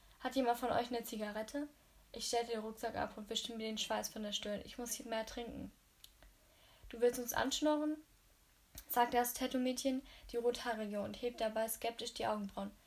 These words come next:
„Ob dich das ans Ziel bringt?“ Bei ihr muss man vorsichtig sein. Ich beschließe, in Sachen Coolness einen Gang zurückzufahren. Ihr Blick se-, seziert mein sch-, verschwitztes T-Shirt. Neben dem Schriftzug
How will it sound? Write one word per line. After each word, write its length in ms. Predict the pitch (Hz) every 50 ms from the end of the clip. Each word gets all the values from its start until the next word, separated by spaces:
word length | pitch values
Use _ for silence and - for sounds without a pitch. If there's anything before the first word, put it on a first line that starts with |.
| - - - - -
„Ob 160 | - 226 220
dich 140 | - 220 208
das 200 | - 220 220 -
ans 200 | 214 208 202 -
Ziel 180 | - 226 233 240
bringt?“ 300 | 233 269 269 269 277 - - - - - - - - -
Bei 120 | 247 240
ihr 160 | 226 254 254
muss 200 | 254 254 254 - -
man 100 | 254 247
vorsichtig 520 | - 254 247 240 233 220 202 - 214 -
sein. 300 | - 214 208 202 208 208 - - - - - - -
Ich 140 | 247 240
beschließe, 460 | - 262 - 285 269 277 269 - - 269
in 180 | 254 240 240
Sachen 480 | 240 233 240 240 - 254 240 240 226 - - - _ -
Coolness 520 | - - 269 277 262 254 254 254 262 - - -
einen 180 | - 233 226 220
Gang 280 | 233 233 233 233 220
zurückzufahren. 720 | - - 240 226 220 220 - - - - - 196 196 202 - - - - - - - - - - - -
Ihr 140 | 277 262
Blick 260 | 233 254 269 269 - -
se-, 220 | - 262 240 - - - - _ _ -
seziert 720 | - 214 233 233 - - - - - 277 285 285 285 - -
mein 240 | 254 233 233 233 233
sch-, 140 | - - - - -
verschwitztes 560 | - 233 214 - - 262 254 - - - -
T-Shirt. 440 | - 233 226 - 214 - - - - - - - - - - - - -
Neben 340 | 254 254 254 240 247 233
dem 240 | 226 247 240 240 240 233
Schriftzug 560 | - - 262 - 285 - - 262 240 269